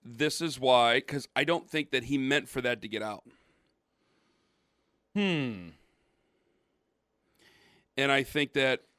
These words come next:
Speaker 2: Well, first of all, people need to understand she, she's not really a reporter, is she?
Speaker 1: Mm-hmm.
Speaker 2: She's a personality. And kinda how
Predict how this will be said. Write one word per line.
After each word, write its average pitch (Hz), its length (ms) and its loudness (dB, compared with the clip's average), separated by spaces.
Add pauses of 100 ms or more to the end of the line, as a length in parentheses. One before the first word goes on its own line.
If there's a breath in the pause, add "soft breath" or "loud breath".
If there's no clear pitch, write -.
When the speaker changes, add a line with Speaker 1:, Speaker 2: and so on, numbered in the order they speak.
Speaker 2:
Well, 220 120 2
first 285 200 -4
of 254 40 4
all, 226 80 4
people 254 220 -6
need 233 120 2
to 175 40 2
understand 151 500 0
she, 294 480 -6 (100)
she's 311 420 -4
not 151 240 2
really 131 200 -2
a 90 60 -6
reporter, 87 580 -10
is 87 120 -12
she? 139 260 -4
Speaker 1:
Mm-hmm. 123 300 -6
Speaker 2:
She's 123 220 0
a 202 40 -2
personality. 151 920 0 (680)
And 156 580 2 (1300)
kinda 240 300 4
how 170 280 4